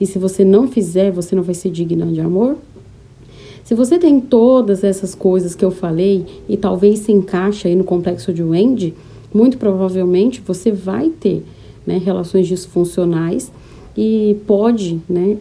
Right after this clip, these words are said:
e é uma séria candidata a encontrar muita gente que vai te explorar, justamente por esse grande potencial que você tem de fazer as coisas pelos outros,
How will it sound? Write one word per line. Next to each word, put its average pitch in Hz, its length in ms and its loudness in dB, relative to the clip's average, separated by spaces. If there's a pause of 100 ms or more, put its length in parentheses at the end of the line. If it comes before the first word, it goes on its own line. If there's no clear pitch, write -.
(160)
e 208 240 0
é 196 280 0
uma 180 220 0
séria 254 440 -2
candidata 185 680 -2
a 190 40 0
encontrar 190 400 -2
muita 220 480 4
gente 196 260 0
que - 80 0
vai 214 160 -4
te 208 120 -4
explorar, 226 640 0 (460)
justamente 214 640 0
por 220 340 -2
esse 208 560 2
grande 233 380 0
potencial 220 880 0 (400)
que 208 140 0
você 226 600 0 (140)
tem 220 300 2 (320)
de 202 120 0
fazer 220 460 0
as 240 100 2
coisas 185 400 -2
pelos 170 440 -2
outros, 208 560 -2